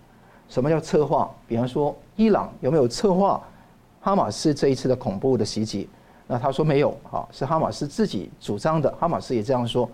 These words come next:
假设这样好了，军火是谁供应的？你有存量的军火，你摆明中共军医供应给伊朗的军火都是存量的军火，那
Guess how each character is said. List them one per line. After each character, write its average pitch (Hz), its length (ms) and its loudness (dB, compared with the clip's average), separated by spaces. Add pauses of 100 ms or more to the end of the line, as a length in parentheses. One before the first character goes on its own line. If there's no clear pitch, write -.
(260)
假 123 240 0
设 185 160 2
这 185 120 0
样 147 140 2
好 - 160 -4
了， - 80 -12 (400)
军 294 280 0
火 104 180 -2
是 - 100 -2
谁 117 160 0
供 156 220 0
应 143 180 2
的？ 85 100 -2 (640)
你 131 200 0
有 131 140 2
存 127 440 0
量 214 240 4
的 117 40 2
军 160 240 0
火， - 240 -4 (460)
你 143 140 0
摆 127 280 -2
明 170 220 2
中 247 420 2
共 185 360 2
军 202 240 2
医 196 160 4
供 208 260 4
应 196 140 6
给 156 180 -2
伊 202 300 4
朗 107 260 2
的 117 80 -4
军 170 240 0
火 135 240 -4
都 156 100 -2
是 147 140 -2
存 117 420 -4
量 165 200 2
的 107 40 0
军 143 240 -2
火， 92 200 -4 (400)
那 185 180 2